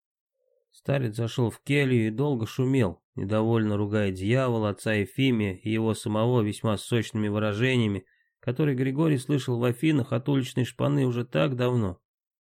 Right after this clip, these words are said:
что и позабыл, как они звучат. Через десять минут старец, ежесекундно чертыхаясь, вышел,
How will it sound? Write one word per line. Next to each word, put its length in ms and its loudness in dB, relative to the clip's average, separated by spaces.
что 180 -6
и 80 0
позабыл, 480 0
как 220 -4
они 160 0
звучат. 500 -4
Через 240 -4
десять 300 0
минут 320 0
старец, 460 -2
ежесекундно 680 0
чертыхаясь, 840 -2
вышел, 520 -2